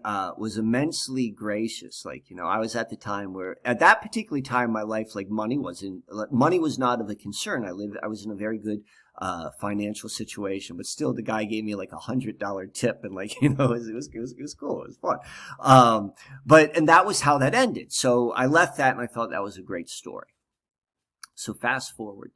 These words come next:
two years later. Fast forward to, so this is the house. This is the people who I'm just talking about. Like, you know, I had no idea, like,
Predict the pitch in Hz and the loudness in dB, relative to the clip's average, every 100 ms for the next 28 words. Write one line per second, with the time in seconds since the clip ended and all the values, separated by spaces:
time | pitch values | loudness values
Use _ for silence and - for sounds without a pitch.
0 | - - - - - - 52 50 _ _ | -18 -16 -16 -20 -20 -20 -20 -20 _ _
1 | - - - - - - - - 185 240 | -20 -20 -16 -16 -16 -20 -16 0 6 8
2 | 294 370 349 226 277 151 220 233 320 285 | 8 8 8 12 12 10 4 2 2 2
3 | - 262 254 226 220 220 175 - 214 226 | 4 4 4 2 0 0 -4 0 0 0
4 | 196 123 90 - 120 123 143 131 - - | 0 -4 -4 -4 -2 0 0 0 -4 -16
5 | - - 170 254 202 180 127 139 165 254 | -12 0 4 4 4 0 -2 -2 4 10
6 | 196 277 - 175 175 143 127 156 156 131 | 10 10 6 4 2 0 -2 2 2 4
7 | 127 123 | 2 -2